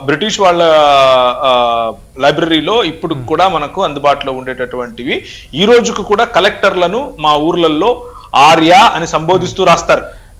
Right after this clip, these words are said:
Speaker 2: ఆ, నేను కూడా చూశాను. మా చిన్నప్పుడు మేము కూడా "ఆర్య" అనే
Speaker 1: Hmm.
Speaker 2: రాసేవారు అన్నమాట, హెడ్ మాస్టర్ రాసినా కూడా.
Speaker 1: Hmm.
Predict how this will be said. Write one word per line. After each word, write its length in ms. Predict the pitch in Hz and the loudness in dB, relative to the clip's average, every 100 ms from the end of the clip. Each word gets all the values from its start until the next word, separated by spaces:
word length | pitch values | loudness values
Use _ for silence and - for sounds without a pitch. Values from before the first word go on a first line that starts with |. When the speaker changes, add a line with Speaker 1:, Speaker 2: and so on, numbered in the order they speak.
| 151 | -8
Speaker 2:
ఆ, 80 | |
నేను 220 | 147 165 196 | -6 -4 -4
కూడా 140 | 190 | -4
చూశాను. 380 | 156 175 175 131 | -4 -4 -4 -2
మా 120 | 143 | -4
చిన్నప్పుడు 800 | 139 - 180 185 180 170 156 143 | -4 -6 -4 -4 -2 -2 -2 -4
మేము 240 | 135 156 | -4 -4
కూడా 180 | 185 185 | -2 0
"ఆర్య" 240 | 156 165 180 | 2 2 0
అనే 140 | 175 | 0
Speaker 1:
Hmm. 80 | 170 | 0
Speaker 2:
రాసేవారు 340 | 160 170 156 | -2 -2 -4
అన్నమాట, 320 | 131 131 120 | -2 -4 -6
హెడ్ 180 | 131 135 | -6 -4
మాస్టర్ 340 | 156 156 156 143 | -2 -2 -4 -4
రాసినా 280 | 143 151 | -4 -6
కూడా. 140 | 127 101 | -8 -8
Speaker 1:
Hmm. 220 | 143 139 | -8 -10